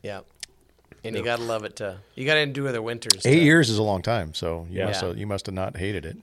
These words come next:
Speaker 1: No, we didn't. We love the people, you know, the culture.
Speaker 3: Yeah.
Speaker 1: It's, I mean, it's similar to, we feel like it's similar to Central
Speaker 2: Yeah.
Speaker 1: Oregon, you know, just the culture of people and
Speaker 3: Nice.
Speaker 1: that, but it's, uh,
Speaker 2: Yeah.
Speaker 1: yeah,
Speaker 2: Well,
Speaker 1: it's
Speaker 2: if you lived
Speaker 1: great.
Speaker 2: out there, so you might know the church, uh, Zion Lutheran Church.
Speaker 1: Oh,
Speaker 2: Are you
Speaker 1: yeah.
Speaker 2: familiar with that?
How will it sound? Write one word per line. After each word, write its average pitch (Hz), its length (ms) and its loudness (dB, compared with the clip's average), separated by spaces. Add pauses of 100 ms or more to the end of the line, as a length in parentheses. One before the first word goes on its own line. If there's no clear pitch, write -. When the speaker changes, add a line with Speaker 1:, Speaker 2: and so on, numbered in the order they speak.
(180)
Speaker 1:
No, 107 360 -4
we 117 120 -2
didn't. 107 200 -8
We 131 80 -4
love 135 180 0
the 123 80 -8
people, 120 440 -8
you 107 80 -8
know, 104 80 -8
the 101 100 -10
culture. 107 480 -8
Speaker 3:
Yeah. 82 120 -4
Speaker 1:
It's, - 240 -6
I 156 60 -6
mean, 139 140 -4
it's - 120 -8
similar 131 340 -4
to, 107 300 -6
we 123 160 -6
feel 120 140 -6
like 107 140 -6
it's 98 120 -12
similar 107 340 -8
to 95 60 -14
Central 104 280 -2
Speaker 2:
Yeah. 98 60 -6
Speaker 1:
Oregon, 98 360 -8 (120)
you 104 120 -12
know, 95 80 -12
just - 240 -4
the 101 60 -12
culture 98 420 -12
of 92 140 -12
people 98 480 -10
and 92 140 -16 (460)
Speaker 3:
Nice. 147 260 -6 (320)
Speaker 1:
that, 95 320 -14
but 92 140 -10
it's, 92 220 -12
uh, 95 180 -10
Speaker 2:
Yeah. 120 100 0 (120)
Speaker 1:
yeah, 113 80 -4
Speaker 2:
Well, 131 60 8
Speaker 1:
it's 139 60 4
Speaker 2:
if - 40 6
you 165 60 12
lived 190 120 12
Speaker 1:
great. 170 80 8
Speaker 2:
out 139 60 0
there, 123 120 2
so 120 120 -6
you 131 80 -4
might 120 180 -4
know 117 120 0
the 104 80 -2
church, 110 420 -8
uh, 104 140 -4
Zion 110 300 -4
Lutheran 110 320 -6
Church. 123 300 -12
Speaker 1:
Oh, 113 60 -4
Speaker 2:
Are 127 40 -2
you 147 80 -2
Speaker 1:
yeah. 131 60 -8
Speaker 2:
familiar 117 220 -4
with 117 100 -10
that? 135 160 -10